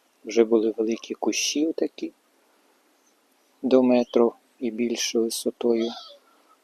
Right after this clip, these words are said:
І почав в'янути якась гниль. А це перші квіти біленькі. Рудбекія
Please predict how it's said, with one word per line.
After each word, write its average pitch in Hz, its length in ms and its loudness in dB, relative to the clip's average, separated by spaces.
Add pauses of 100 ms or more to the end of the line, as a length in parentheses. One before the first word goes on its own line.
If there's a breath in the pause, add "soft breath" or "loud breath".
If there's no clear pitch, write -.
(240)
І 143 160 2
почав 120 540 2
в'янути 143 680 2 (1040 soft breath)
якась 139 380 8
гниль. 117 400 2 (3000 soft breath)
А 123 120 2
це - 200 0
перші - 420 -2
квіти - 480 -4 (520)
біленькі. 220 580 -4 (1000 soft breath)
Рудбекія 123 800 2